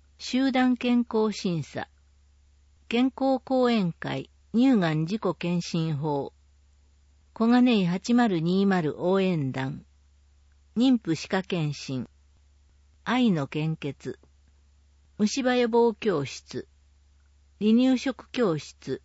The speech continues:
三回食への進め方。ピンクリボン運動。両親学級タンポポクラス、土曜日二日間コース。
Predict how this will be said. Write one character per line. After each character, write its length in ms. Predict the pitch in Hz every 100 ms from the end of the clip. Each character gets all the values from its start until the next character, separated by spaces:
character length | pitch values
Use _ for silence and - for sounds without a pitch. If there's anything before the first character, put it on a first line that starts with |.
| _ _
三 320 | - 240 254
回 240 | 254 220
食 320 | 170 160 - 143
へ 100 | 135
の 140 | 135
進 300 | - - 160
め 120 | 151
方。 380 | - 135 - - _ _ _ _ _ _ _ _ _
ピ 160 | 240 262
ン 80 |
ク 160 | 247 262
リ 120 | 247
ボ 120 | 233
ン 240 | 233 220 220
運 240 | 190 147
動。 340 | 127 131 120 - _ _ _ _ _ _ _ _
両 240 | 196 233 269
親 320 | - 269 254
学 200 | 240 240 -
級 220 | 165 147
タ 200 | - 202
ン 80 | 226
ポ 140 | 247
ポ 140 | 233 214
ク 120 | 214
ラ 160 | 151 147
ス、 280 | - - - _ _ -
土 160 | 196 220
曜 240 | 240 196
日 120 | 147
二 240 | 143 - -
日 160 | 190
間 300 | 208 185 175
コ 220 | - 160
ー 40 | 135
ス。 280 | - -